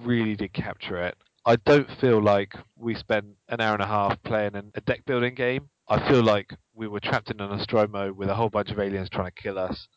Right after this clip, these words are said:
and some of us managed to survive. And so I think if you do like the Alien films, then you will love it. If you enjoy the Legendary game, just for the game, then you may enjoy it. But I'm not sure there's that many people that do. I think people that like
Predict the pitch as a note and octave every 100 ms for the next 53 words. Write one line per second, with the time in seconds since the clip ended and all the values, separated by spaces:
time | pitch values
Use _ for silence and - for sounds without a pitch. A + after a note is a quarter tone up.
0 | - G#2 G2 G2 F#2+ - _ - B2+ A2
1 | G2 F#2 A2 G2 F#2 F#2+ - F#2+ F2 E2
2 | E2 - - _ _ - A2+ G#2+ B2 A2+
3 | - E3 C3 A#2+ A#2 D#3+ D3+ C3+ A2+ A#2+
4 | A2 G#2 G2+ A2+ G2+ G2 F#2 - - G#2
5 | G#2+ G2+ G2+ G#2+ G#2 G2 - _ - D3+
6 | F#3+ F#3 E3+ D#3 D#3 C#3+ B2+ A#2 - -
7 | A#2+ A#2 B2+ - B2+ A#2 A#2 A2 G#2+ _
8 | - G#2+ A2 C3 F3 F#3 _ - B2+ -
9 | B2 G#2+ A2 G#2 A2+ C#3+ F3+ - B2+ B2
10 | A#2+ A#2+ A#2+ B2 C3+ B2+ A2 A#2+ G2+ F2
11 | - A#2+ B2 D#3 D3 D3 A#2 A#2 A#2 A2+
12 | G#2+ A2+ G#2+ - D3 F#2+ - C3+ - B2+
13 | A2+ G#2+ A2+ A2